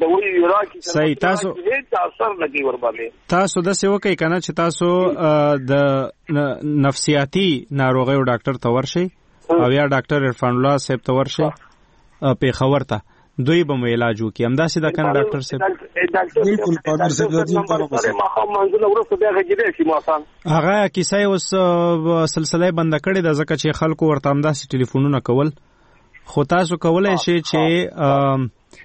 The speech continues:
Speaker 2: په فیسبوک باندې، تاسو فیسبوک لرئ؟
Speaker 1: نه، نه، نه، زه ساده موبایل استعمالوم.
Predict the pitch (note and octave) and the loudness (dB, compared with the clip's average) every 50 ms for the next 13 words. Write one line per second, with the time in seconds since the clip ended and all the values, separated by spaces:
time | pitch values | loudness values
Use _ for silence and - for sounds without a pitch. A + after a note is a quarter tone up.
0 | - _ - - _ _ - D#3+ C#3+ - D#3 D3+ C#3+ B2 D3 F3 G3 F3+ F3 F3+ | -20 _ -20 -20 _ _ -4 -4 -2 0 0 0 0 0 0 -2 -2 0 0 0
1 | F3 F3 F3 F3 F3+ F#3 F3+ - F#3 F3+ - - D#3 F3+ F3 D#3 D#3+ F#3 G3 - | 0 2 2 2 2 2 2 0 0 -2 -2 -2 -2 -2 -2 0 0 -2 -2 0
2 | F#3 F#3 F#3 G3+ A3 G#3+ F#3 - _ _ _ _ _ _ _ - - E4 F#4 G#4+ | 0 0 2 0 0 -2 -4 -8 _ _ _ _ _ _ _ 0 2 2 4 4
3 | G#4+ F#4+ E4 - A3+ - B3+ - F3 F3+ E3 D3+ C#3 C3+ C#3+ D3+ D3+ F3+ E3 - | 2 0 0 2 2 2 2 2 2 2 2 0 0 -2 0 0 2 2 2 2
4 | D#3+ D#3 D#3+ F#3 F3 D#3 C3+ B2 C3 B2+ A#2+ A2+ - - - A2+ A2+ A2+ A2 G#2+ | 0 0 2 2 2 2 2 2 0 2 0 0 0 0 0 2 2 2 2 2
5 | G#2 G#2 | 2 2